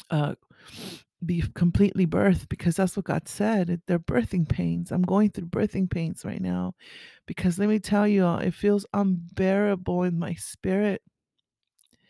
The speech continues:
It does, it feels unbearable. I've never had a child before,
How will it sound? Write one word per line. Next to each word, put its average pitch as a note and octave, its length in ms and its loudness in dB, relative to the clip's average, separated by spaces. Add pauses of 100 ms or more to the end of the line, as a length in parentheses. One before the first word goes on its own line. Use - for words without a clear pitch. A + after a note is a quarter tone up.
(600)
It G#3 160 0
does, G3+ 320 2
it G3+ 100 0
feels G3+ 240 2
unbearable. G3 680 2
I've G#3+ 180 2
never A3 280 4
had G3 200 2
a F#3+ 80 -2
child G3 500 -2
before, F3+ 640 -2